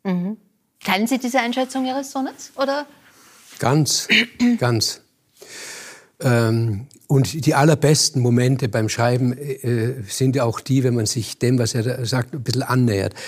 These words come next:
Speaker 2: Aber es geht nicht ganz. Wie er nämlich sagt, wie Lorenz sagt, es,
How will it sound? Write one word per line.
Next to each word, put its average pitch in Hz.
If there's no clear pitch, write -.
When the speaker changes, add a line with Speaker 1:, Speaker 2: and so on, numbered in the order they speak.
Speaker 2:
Aber 135
es -
geht 160
nicht -
ganz. 101
Wie 135
er 123
nämlich 127
sagt, 131
wie 123
Lorenz 120
sagt, 123
es, 117